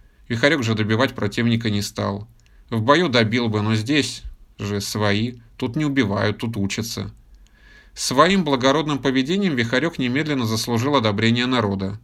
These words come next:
Даже папа Кольгрим выкрикнул что-то позитивное в его адрес.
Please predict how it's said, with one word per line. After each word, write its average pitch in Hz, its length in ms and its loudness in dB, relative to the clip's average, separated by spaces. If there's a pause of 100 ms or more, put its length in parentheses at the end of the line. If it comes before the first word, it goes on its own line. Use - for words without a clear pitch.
(560)
Даже 123 280 4
папа 135 300 4
Кольгрим 107 500 2
выкрикнул 113 460 -2
что-то 110 300 -2
позитивное 117 640 2
в 98 40 0
его 110 300 2
адрес. 101 420 -4